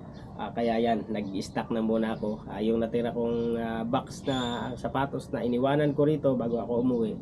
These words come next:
ay dinisplay ko na muna, hindi ko na muna binenta. Para just in case man, ah, meron akong stock. Ah, depende kung kailan sila magbababa ng presyo, eh, no?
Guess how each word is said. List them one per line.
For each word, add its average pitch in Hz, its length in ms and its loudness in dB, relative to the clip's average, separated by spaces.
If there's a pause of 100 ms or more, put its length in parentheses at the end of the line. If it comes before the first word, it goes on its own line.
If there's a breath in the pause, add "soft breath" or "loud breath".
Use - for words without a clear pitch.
(400 loud breath)
ay 113 160 0
dinisplay 123 480 2
ko 131 80 4
na 131 160 6
muna, 131 240 6
hindi 113 160 4
ko 117 160 2
na 117 80 4
muna 117 240 2
binenta. 117 560 0 (720 loud breath)
Para 127 320 4
just 127 160 -2
in 120 160 0
case 135 160 -2
man, 107 320 -2
ah, 110 80 -2
meron 127 240 2
akong 117 320 0
stock. 110 320 -6 (160)
Ah, 85 160 -6
depende 113 400 -2
kung 107 160 0
kailan 104 320 0
sila 104 240 -2
magbababa 101 640 -2
ng 101 160 -6
presyo, 104 400 -4
eh, 98 80 -4
no? 95 160 -12